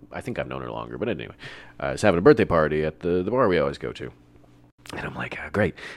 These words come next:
Haven't seen you in a week, and the last time we argued because you were drinking. I don't wanna be there at a bar with you, and that's the first time we're gonna see each other again, is you're gonna be drinking. Fantastic. At a birthday party for your friend, where drinks are gonna be flying, I'm sure."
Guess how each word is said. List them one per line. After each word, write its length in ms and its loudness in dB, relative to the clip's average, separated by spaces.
Haven't 180 0
seen 160 2
you 100 4
in 60 6
a 40 6
week, 220 6
and 60 -6
the 40 -4
last 240 -2
time 240 0
we 120 0
argued 260 0
because 200 -6
you 60 -2
were 60 -2
drinking. 520 0
I 60 -8
don't 300 -2
wanna 220 -2
be 160 -6
there 180 -4
at 80 -4
a 20 -8
bar 460 -6
with 180 -12
you, 300 -12
and 160 -10
that's 120 -10
the 60 -12
first 240 -8
time 120 -8
we're 80 -10
gonna 120 -10
see 140 -6
each 140 -8
other 120 -8
again, 220 -14
is 100 -14
you're 100 -14
gonna 120 -12
be 60 -4
drinking. 320 -6
Fantastic. 580 -8
At 100 6
a 40 4
birthday 340 8
party 260 6
for 120 2
your 100 4
friend, 380 -8
where 220 -6
drinks 320 -8
are 40 -8
gonna 140 -4
be 80 -4
flying, 460 -8
I'm 120 -14
sure." 400 -8